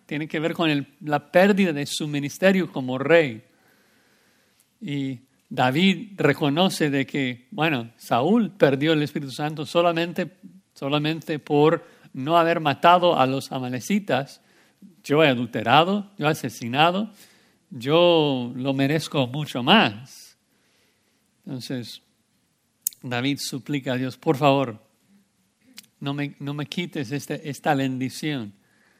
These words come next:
de servir como rey de la nación de Israel." No está pidiendo no perder su salvación. Él sabe que es salvo,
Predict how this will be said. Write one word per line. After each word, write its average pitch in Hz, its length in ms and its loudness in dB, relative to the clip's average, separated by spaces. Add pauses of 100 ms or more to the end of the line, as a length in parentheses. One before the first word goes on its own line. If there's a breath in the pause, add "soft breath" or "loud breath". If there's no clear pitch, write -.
(160)
de 135 120 -8
servir 143 400 0
como 131 280 -6
rey 135 420 -2 (420)
de 143 160 -8
la 127 140 -4
nación 127 420 -6
de 127 60 -8
Israel." 131 240 -6
No 175 80 -4
está 175 300 2
pidiendo 156 480 -2
no 143 260 -4
perder 127 380 -4
su 117 320 -12
salvación. 127 680 -6 (600 soft breath)
Él 131 460 -6
sabe 165 440 2
que 131 180 -6
es 120 100 -8
salvo, 139 440 -2